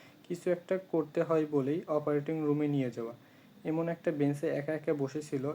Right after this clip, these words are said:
এত রাত হয়েছে তারপরেও সে জেগে আছে, ঘুম পাচ্ছে না। ছোট চাচা তাকে একটা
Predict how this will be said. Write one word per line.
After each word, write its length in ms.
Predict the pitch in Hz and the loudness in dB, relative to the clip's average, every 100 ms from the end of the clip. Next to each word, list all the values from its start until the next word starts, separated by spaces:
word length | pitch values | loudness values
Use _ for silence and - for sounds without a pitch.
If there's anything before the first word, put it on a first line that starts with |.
| - | -4
এত 200 | 147 143 | -6 -2
রাত 300 | 160 151 147 | 0 0 0
হয়েছে 300 | 151 147 143 | -2 0 -2
তারপরেও 460 | 135 139 147 151 160 | -2 -2 0 0 0
সে 240 | - 147 | 0 0
জেগে 300 | 135 135 131 | 2 0 0
আছে, 240 | 123 - - - - - - - | -4 -6 -16 -18 -20 -20 -20 -14
ঘুম 220 | 151 170 156 | -4 -2 0
পাচ্ছে 320 | 147 143 143 | 0 0 -4
না। 120 | 117 - - - - - - | -4 -8 -20 -20 -20 -20 -6
ছোট 160 | 170 175 | -2 0
চাচা 280 | 185 180 | 0 -2
তাকে 340 | 180 160 151 165 | 0 0 0 0
একটা 420 | 151 147 147 170 | -2 -2 -2 -2